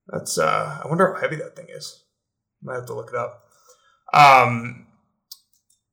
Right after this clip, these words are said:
but yeah, I mean, everybody's gonna be different. Like, what I would do, uh, my advice to somebody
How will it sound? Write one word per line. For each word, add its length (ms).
but 220
yeah, 280
I 140
mean, 220
everybody's 480
gonna 120
be 80
different. 320
Like, 220
what 120
I 80
would 200
do, 300
uh, 300
my 180
advice 420
to 80
somebody 580